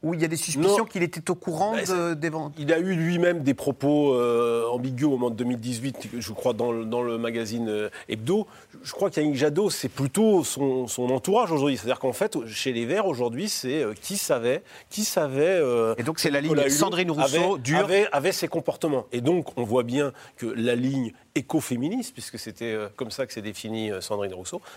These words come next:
Speaker 2: cette ligne aujourd'hui est présente et, et, et, et veut des explications. Et à mon avis, la crise commence chez les Verts et elle va remonter sans doute loin dans le temps, parce que vous allez voir retrouver les noms des anciens ministres,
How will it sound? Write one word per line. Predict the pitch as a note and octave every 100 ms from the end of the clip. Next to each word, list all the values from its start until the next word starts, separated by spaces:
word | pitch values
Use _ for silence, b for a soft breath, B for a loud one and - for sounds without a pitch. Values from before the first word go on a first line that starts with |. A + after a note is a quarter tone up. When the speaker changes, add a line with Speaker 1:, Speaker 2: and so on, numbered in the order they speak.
| B
Speaker 2:
cette | - -
ligne | C#3+ F3+ -
aujourd'hui | C3 G#2+ A2 B2 G3 - B B
est | C#3
présente | - C3 A2+ D#3 B3+ -
et, | A2 A2 G2+ B -
et, | G#2+
et, | G2 G#2+ G#2+ F#2+ F#2+ F#2 F#2 F#2 G2
et |
veut | G2+ G2 G3
des | E3 A#2+
explications. | A#2 - G#2 A2 - G3 - B
Et | F#2+
à | G#2+
mon | C#3+ F#3+
avis, | D3 C#3 -
la | A#2
crise | A#2+ - D#3+
commence | - C3 B2
chez | -
les | A2
Verts | B2 G#3 B B
et |
elle | A#2
va | A#2 G#2+
remonter | A2 F3+ F#3+ F#3+
sans | E3 D#3
doute | C3+ C3+
loin | C3+ B2+
dans | A#2+
le |
temps, | A#2 C#3+
parce | B2+ - - -
que |
vous | C3 B2
allez | C3 B2+
voir | B2 A#2 C3 A#2
retrouver | C3+ - B2+ B2 C3+
les | B2
noms | C3
des | B2+ A#2+
anciens | B2+ - C3+
ministres, | C3 C3+ C3+ C3+ C3 -